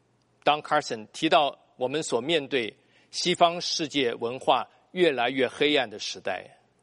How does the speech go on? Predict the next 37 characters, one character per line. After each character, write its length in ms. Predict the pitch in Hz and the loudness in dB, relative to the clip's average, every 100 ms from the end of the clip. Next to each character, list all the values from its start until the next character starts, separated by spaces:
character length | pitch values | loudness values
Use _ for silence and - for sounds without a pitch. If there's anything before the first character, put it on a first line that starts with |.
| _ _ _ _ _ _ | _ _ _ _ _ _
他 160 | - 170 | 2 2
说， 400 | 180 160 160 - _ - | 4 2 2 0 _ 4
这 120 | 233 | 4
不 200 | - 208 | 6 0
是 180 | - 185 | 0 -2
一 80 | 151 | 2
个 140 | 160 | 2
自 260 | - 208 151 | 2 0 2
怜、 360 | 120 107 135 - _ _ _ | 0 -6 -8 -14 _ _ _
愤 320 | _ 247 175 151 | _ 4 4 0
怒 260 | 135 107 _ _ _ | -6 -6 _ _ _
或 220 | - 202 | 4 6
者 140 | 170 | 6
以 180 | 139 123 | -2 -2
形 320 | - - 151 | -6 -4 -2
式 160 | 196 190 | 0 0
上 240 | - 151 | 2 0
的 80 | 127 | -2
胜 280 | - 175 139 | -4 -2 -2
利 180 | 123 - | -6 -6
来 160 | 123 131 | -2 -2
决 220 | - 123 | -2 -2
定 160 | 131 | -2
成 260 | 113 - 120 | -6 -10 -8
功 160 | 120 123 | -6 -6
的 80 | |
时 200 | 107 - | -6 -6
候。 280 | - 95 87 _ _ _ _ _ _ _ - - | -8 -12 -12 _ _ _ _ _ _ _ -20 -12
信 260 | - 254 208 | 0 2 2
主 180 | 160 127 | 2 0
的 100 | 131 | 2
人 300 | 123 131 170 | 4 2 4
要 140 | 165 | 4
认 260 | 185 190 147 | 6 4 2
识 240 | - 156 | -2 -2
面 260 | 170 175 139 | 2 2 2
对 260 | 147 113 | 0 -2